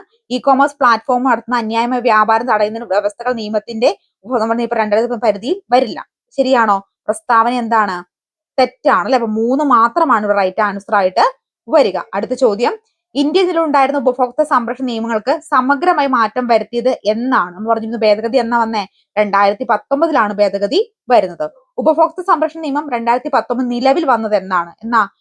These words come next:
രണ്ടായിരത്തി ഇരുപത് ജൂലൈ ഇരുപതാം തീയതിയാണ് നിലവിൽ വന്നത്. ലോക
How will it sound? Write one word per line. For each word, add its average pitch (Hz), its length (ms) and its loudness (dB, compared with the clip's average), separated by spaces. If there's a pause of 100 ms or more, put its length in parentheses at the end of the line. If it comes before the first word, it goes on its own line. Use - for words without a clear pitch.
(140)
രണ്ടായിരത്തി 226 460 0
ഇരുപത് 226 280 -2 (240)
ജൂലൈ 285 380 0
ഇരുപതാം 233 480 0
തീയതിയാണ് 240 560 -2 (1080)
നിലവിൽ 294 400 2 (180)
വന്നത്. 202 320 0 (360)
ലോക 285 360 4